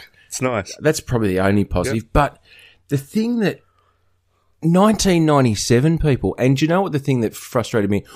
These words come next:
Speaker 2: or surprised me the most? At the time when Tasmania was waging this, uh, conversation or this, this battle is probably what it ended up being, the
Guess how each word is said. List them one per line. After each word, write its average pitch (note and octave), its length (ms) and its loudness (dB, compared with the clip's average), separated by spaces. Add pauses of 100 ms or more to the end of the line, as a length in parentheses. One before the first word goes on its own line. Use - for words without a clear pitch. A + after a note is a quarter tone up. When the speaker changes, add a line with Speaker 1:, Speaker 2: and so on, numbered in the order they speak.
(140)
Speaker 2:
or A2+ 160 6
surprised A2+ 420 0
me G#2+ 80 2
the F#2+ 100 2
most? G#2+ 380 -2 (320)
At E3 200 0
the - 80 2
time B2 520 2
when G2 220 0
Tasmania G#2+ 540 0
was F2+ 200 -2
waging F#2 600 -2 (360)
this, F2+ 520 -4 (460)
uh, F2 500 -2 (140)
conversation F#2+ 680 0
or E2+ 80 -4
this, F2+ 200 -6 (160)
this F2 180 -6
battle F#2+ 500 -4
is E2+ 100 -6
probably F#2+ 280 0
what F2+ 160 -2
it F#2 80 -2
ended F#2 200 -2
up F2 160 -6
being, F#2+ 300 0 (400)
the G#2+ 260 -2